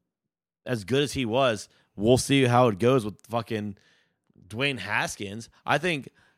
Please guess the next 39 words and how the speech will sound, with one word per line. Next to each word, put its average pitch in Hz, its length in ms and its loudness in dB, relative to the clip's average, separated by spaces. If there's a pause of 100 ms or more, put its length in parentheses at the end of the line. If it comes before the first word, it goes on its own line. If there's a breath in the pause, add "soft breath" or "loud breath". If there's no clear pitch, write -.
(160)
that 131 160 2
a 123 60 0
guy 131 580 2 (380)
in 120 140 -4
Harbor 117 760 2 (340 soft breath)
that 117 160 0
has 117 440 -6 (340)
been 175 240 6
to 196 120 4
a 156 40 6
Super 127 220 2
Bowl, 113 140 6
has 117 180 0
won 123 280 -6
a 208 100 -10
Super 131 200 -6
Bowl, 107 380 0 (240 soft breath)
has 113 240 -4
more 143 400 -2
of 123 80 -6
an 123 80 -8
accolade 120 580 -4
to 113 120 -10
make 120 220 -8
a 110 60 -14
guy 117 360 -6
like 101 460 -6 (1160)
Lamar 127 320 -2
Jackson 120 420 -2
more 113 160 -2
successful - 420 -2
in 113 60 2
the 107 60 0
N 107 60 -2
F 98 100 -6
L 117 100 4
than 90 120 -10
Cam 107 220 -6
Newton. 101 300 -8